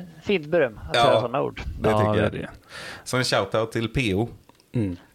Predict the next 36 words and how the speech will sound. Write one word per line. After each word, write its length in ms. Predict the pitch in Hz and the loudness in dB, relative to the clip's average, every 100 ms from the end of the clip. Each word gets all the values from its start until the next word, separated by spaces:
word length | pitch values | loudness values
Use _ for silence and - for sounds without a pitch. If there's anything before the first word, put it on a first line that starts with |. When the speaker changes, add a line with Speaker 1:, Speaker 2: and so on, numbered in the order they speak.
| - | -10
Speaker 3:
Och 80 | - | -4
Speaker 1:
Definitivt. 500 | 117 - 120 110 - | -2 0 0 -2 -4
Speaker 3:
till 140 | - 135 | -4 0
årets 240 | 117 113 | 0 -2
eldsjäl 420 | - 110 92 110 101 | -2 -2 -2 -4 -2
Dan 180 | 98 | -2
Johansson 340 | 101 95 87 123 | -2 -2 -2 -4
då. 100 | 143 - _ - | -4 -8 _ -2
Speaker 2:
Och, 180 | 127 - | -2 -2
ja, 320 | 135 135 165 - | 0 2 2 -2
exakt. 320 | 110 - 110 | -4 -2 -2
Speaker 3:
Mm. 120 | 107 160 - | -2 -6 -4
Speaker 2:
Och 140 | 117 107 | -2 0
vi 80 | 104 | -2
ska, 180 | - 92 | 0 -2
sen 140 | 101 | -2
ska 140 | - 104 | 0 0
vi 100 | 120 | 0
väl, 260 | 98 92 | 0 2
eh, 380 | 90 90 87 85 95 | 2 2 0 -2 -4
alltid 340 | - 87 - 123 | -4 -4 -4 -2
vara 220 | 120 87 | 0 0
lite 380 | 87 82 87 85 | -2 -2 -2 -2
snälla 320 | 101 92 85 | -2 -2 0
och, 300 | 82 73 - | -2 -4 -4
eller 120 | 92 | -4
försiktiga 520 | - - - - 90 - | -2 -6 -4 -4 -4 -4
och 140 | 90 | -4
säga 280 | 95 90 82 | -2 0 0
att 200 | - 82 | -2 -6
det 80 | 90 | -4
finns 140 | 87 | -2
många 600 | 98 110 123 98 92 123 | 0 0 -2 -4 -2 -2
Dan 260 | 123 107 101 | 0 0 -2
Johansson 400 | 98 90 - 85 | -2 -4 -4 -8
på, 360 | - 92 85 | -4 -4 -2